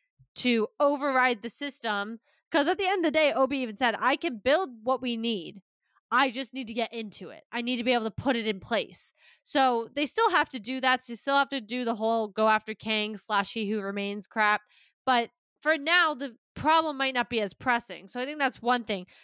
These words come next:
But two, I mean, more branches can always happen. They can always be made. I mean, that's why the T V A was there capturing variants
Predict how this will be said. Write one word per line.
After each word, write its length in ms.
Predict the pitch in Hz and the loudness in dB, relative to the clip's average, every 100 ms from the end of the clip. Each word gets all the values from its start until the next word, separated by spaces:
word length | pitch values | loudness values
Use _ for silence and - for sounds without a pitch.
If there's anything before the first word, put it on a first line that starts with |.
| _ | _
But 140 | 262 - | -4 -2
two, 420 | 359 392 233 214 _ _ - | 2 4 4 0 _ _ -2
I 80 | 302 | 4
mean, 220 | 311 262 | 4 4
more 220 | 320 494 277 | 4 4 4
branches 480 | 277 311 294 233 | 2 2 2 -4
can 240 | - 240 214 - | -2 -4 -4 0
always 760 | 269 277 240 180 170 - - _ - | 2 4 2 0 -8 -12 -14 _ 0
happen. 520 | 226 226 165 - _ - | 0 0 -4 -18 _ -6
They 160 | 247 | -4
can 200 | - 269 - - | -2 -4 -6 0
always 440 | 311 359 320 294 | 2 4 2 -2
be 220 | 214 254 240 | -2 -6 -2
made. 340 | 220 170 165 - | 0 -2 -6 -4
I 120 | 233 | -2
mean, 220 | 240 240 226 | -2 -4 0
that's 280 | 247 330 | 2 2
why 500 | - 269 269 269 269 - _ _ - | -2 2 4 4 0 -6 _ _ -10
the 80 | 254 | -8
T 220 | 302 320 | -2 -2
V 140 | 302 | 2
A 140 | 285 294 | 2 2
was 220 | 262 - | -2 -2
there 400 | 262 262 269 262 | 2 4 4 2
capturing 560 | - 220 233 226 285 | -2 0 0 0 -8
variants 460 | 262 269 262 254 - | 0 2 4 2 -4